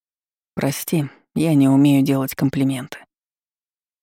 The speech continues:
Он придвинулся ко мне вплотную так, что наши руки и бёдра теперь соприкасались.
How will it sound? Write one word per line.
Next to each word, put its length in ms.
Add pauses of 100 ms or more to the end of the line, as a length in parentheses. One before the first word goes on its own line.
(320)
Он 120
придвинулся 600
ко 140
мне 180
вплотную 600
так, 220
что 240
наши 300
руки 280
и 60
бёдра 320
теперь 320
соприкасались. 840